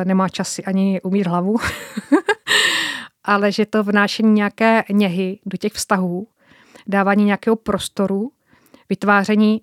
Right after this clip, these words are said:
jak já ráda říkám, poslední dobou je to pro mě opravdu silný pojem,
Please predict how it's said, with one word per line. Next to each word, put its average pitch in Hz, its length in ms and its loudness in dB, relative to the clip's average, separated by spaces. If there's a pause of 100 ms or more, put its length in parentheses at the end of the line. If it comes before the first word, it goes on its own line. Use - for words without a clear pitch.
jak 202 140 -4
já 202 160 2
ráda 196 240 2
říkám, 202 360 0
poslední 202 400 -2
dobou 202 240 -2
je 202 60 2
to 208 100 -4
pro - 180 -6
mě 196 100 -2
opravdu 196 340 -4
silný 196 380 -2
pojem, 190 460 -4